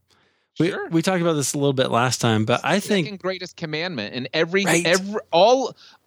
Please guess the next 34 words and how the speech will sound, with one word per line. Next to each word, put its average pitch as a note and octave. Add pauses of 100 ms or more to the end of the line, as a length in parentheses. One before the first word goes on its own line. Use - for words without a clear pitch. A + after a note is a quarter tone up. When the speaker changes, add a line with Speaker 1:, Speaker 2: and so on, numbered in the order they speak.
(120)
Speaker 2:
the G#3
entire B3
law, F#3 (540)
anything, F#3+ (100)
anything C4
and G#3
everything F#3 (140)
ever F3+
given, G3+
handed F#3+
down E3+
by E3
God D3+
as C#3+
law E3+ (280)
and D3
commandments, D3+ (460)
all B3
of C3+
it B2
is D3+
summed F3
up D#3
in C3+
two. C3+ (420)
Love F#3
the C4
Lord G3
your G3+
God D3+
with C3
all B2
your G#2+
heart, F#3